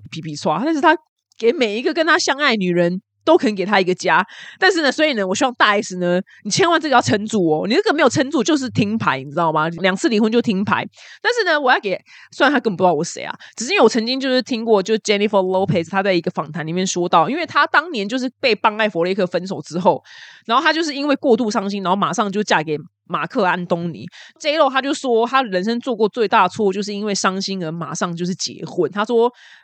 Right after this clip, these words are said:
“女孩们，你们千万不要因为伤心，然后马上就嫁给下一个人。她说这是会是一个非常错误的决定。”但是她是没有细节讲是怎样错误，因为她现在跟马克安东尼也是人蛮要好的，你知道吗？就是他们还会一起带小孩出去，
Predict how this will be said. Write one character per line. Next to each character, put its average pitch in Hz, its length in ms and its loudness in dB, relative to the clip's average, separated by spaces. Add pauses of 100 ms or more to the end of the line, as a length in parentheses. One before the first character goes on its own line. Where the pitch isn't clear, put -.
“女 196 160 -2
孩 196 240 2
们， 202 140 0
你 175 80 -6
们 170 120 -8
千 247 180 -2
万 254 100 -2
不 180 100 -2
要 202 120 4
因 202 120 -4
为 208 120 -2
伤 180 240 -4
心， 175 180 -6
然 160 100 -4
后 175 80 0
马 175 160 -8
上 175 180 -6
就 180 100 -2
嫁 175 180 -2
给 - 120 -16
下 113 240 -4
一 117 60 -8
个 - 160 -16
人。 - 80 -12
她 175 100 -8
说 202 80 -2
这 202 120 -6
是 185 100 -2
会 185 140 2
是 175 60 -4
一 - 20 -8
个 170 80 -8
非 240 160 0
常 165 120 -4
错 - 240 -2
误 156 140 0
的 139 80 -4
决 - 320 -8
定。” - 160 -6 (460)
但 571 100 2
是 523 100 -4
她 554 60 4 (140)
是 415 40 -2
没 285 60 0
有 240 140 4
细 - 420 -2
节 202 240 4 (100)
讲 175 240 0
是 277 160 -4
怎 190 140 -4
样 185 100 0
错 254 160 2
误， 277 40 -2
因 330 60 -4
为 370 60 2
她 370 80 6
现 392 140 -2
在 359 60 -2
跟 320 160 2
马 220 120 2
克 240 120 -2
安 254 100 0
东 240 180 0
尼 185 140 0
也 165 80 0
是 240 160 -2
人 175 160 0
蛮 175 240 -4
要 170 180 4
好 151 160 -6
的， 151 60 -8
你 160 80 -14
知 - 100 -10
道 170 120 2
吗？ 156 160 -6
就 190 120 -6
是 214 60 -4
他 208 160 0
们 190 80 0
还 170 80 4
会 190 80 2
一 - 20 -2
起 175 60 -2
带 190 160 2
小 156 100 -6
孩 - 80 -8
出 160 160 -8
去， 165 240 -10